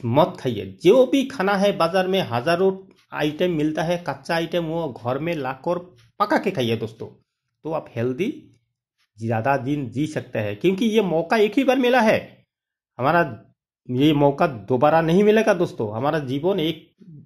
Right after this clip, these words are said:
मौका है और कुछ नहीं है, आनंद करने के लिए आए हैं। तो हम खाने में अगर सावधानी नहीं करेंगे तो दुर्घटना हम ही को भुग-, भुगतना पड़ेगा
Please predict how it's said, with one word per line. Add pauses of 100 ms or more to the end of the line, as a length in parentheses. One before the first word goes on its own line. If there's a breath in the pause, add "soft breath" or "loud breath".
मौका
है (160)
और
कुछ
नहीं
है, (400)
आनंद
करने
के
लिए
आए
हैं।
तो
हम
खाने
में
अगर (440 loud breath)
सावधानी
नहीं
करेंगे (320)
तो
दुर्घटना (100)
हम
ही
को
भुग-,
भुगतना
पड़ेगा